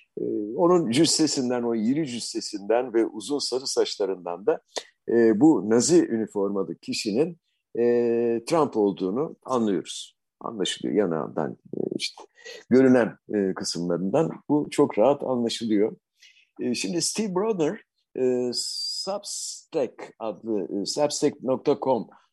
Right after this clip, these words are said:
adlı kendi sitesinde her karikatürün yanında, e,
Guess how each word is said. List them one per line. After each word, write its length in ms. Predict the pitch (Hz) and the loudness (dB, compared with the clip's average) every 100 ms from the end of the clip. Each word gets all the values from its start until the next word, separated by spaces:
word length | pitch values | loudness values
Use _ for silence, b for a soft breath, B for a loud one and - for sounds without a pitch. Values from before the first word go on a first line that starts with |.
| - | -6
adlı 300 | 107 101 101 | -4 -4 -4
kendi 300 | 127 123 147 | -2 0 0
sitesinde 720 | - 117 107 98 113 190 208 B B _ | 0 0 0 -2 -2 -4 -4 B B _
her 180 | 196 202 | -2 2
karikatürün 680 | 180 156 151 - 143 147 139 | 2 2 2 2 4 4 6
yanında, 640 | 135 131 123 120 170 - | 6 6 4 6 4 4
e, 100 | 139 | 0